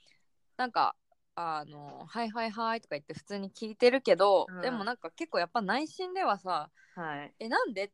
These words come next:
Speaker 1: ていう
Speaker 2: そうだね。
Speaker 1: のを思って、
Speaker 2: ちょっと
Speaker 1: 例えばなんかすごい、
Speaker 2: 言われると。
Speaker 1: すごいなんか肌がきた-、汚いというか、なんか荒れてるとか、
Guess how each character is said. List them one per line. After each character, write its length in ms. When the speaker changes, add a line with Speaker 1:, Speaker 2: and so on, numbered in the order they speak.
Speaker 1:
て 80
い 140
う 120
Speaker 2:
そ 200
う 20
だ 120
ね。 320
Speaker 1:
の 340
を 40
思 180
っ 100
て、 380
Speaker 2:
ち 80
ょ 20
っ 40
と 80
Speaker 1:
例 60
え 40
ば 240
な 120
ん 40
か 80
す 0
ご 0
い、 40
Speaker 2:
言 80
わ 80
れ 200
る 60
と。 160
Speaker 1:
す 200
ご 200
い 260
な 140
ん 40
か 100
肌 300
が 100
き 140
た-、 240
汚 340
い 100
と 60
い 40
う 40
か、 140
な 120
ん 20
か 120
荒 80
れ 100
て 140
る 120
と 120
か、 380